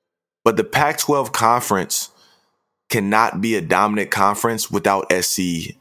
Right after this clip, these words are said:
rolling, right? Uh, at the S E C, they need Georgia, they need the Alabamas, they need the Floridas. Those schools have to be rolling,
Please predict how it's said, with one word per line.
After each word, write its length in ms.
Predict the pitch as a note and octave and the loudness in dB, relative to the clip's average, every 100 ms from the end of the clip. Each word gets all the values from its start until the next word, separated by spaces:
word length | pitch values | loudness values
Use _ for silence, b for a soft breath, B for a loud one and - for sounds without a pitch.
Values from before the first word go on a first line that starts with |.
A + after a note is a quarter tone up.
| - | -4
rolling, 400 | E2+ D#2 A#1+ G1+ _ _ _ _ _ | -2 -2 -4 -10 _ _ _ _ _
right? 260 | E2 F2+ F#2 - B B B B - | 0 2 -2 -8 B B B B -2
Uh, 160 | F#2 - | 0 2
at 240 | A2+ A2 | 0 0
the 340 | F2+ F#2+ F2+ - | 0 0 0 0
S 220 | A#2 A#2+ | 0 0
E 80 | B2+ | -2
C, 280 | A2 B2 A#2 | -2 -2 0
they 160 | A2 A#2 | 0 0
need 240 | A#2+ A2 | -2 -2
Georgia, 400 | G2 A2 G#2 G2+ | 0 0 0 -2
they 100 | G2 | -2
need 140 | G#2+ | -2
the 100 | A2 | 0
Alabamas, 720 | E2+ G#2 F#2+ F2+ F#2 D#2+ C#2 - | 2 2 2 0 0 -2 -4 -2
they 120 | F#2 | -2
need 160 | A2+ | 0
the 80 | G#2+ | -2
Floridas. 500 | - G#2+ F#2+ D#2+ - | -2 0 0 -2 -6
Those 240 | - G#2 A#2 | 0 0 0
schools 260 | C3 A#2+ | -2 -2
have 220 | A2 G#2 | 0 -2
to 60 | G2+ | -2
be 120 | F#2+ | -2
rolling, 400 | F2 F2 E2 C2+ | 0 0 0 -6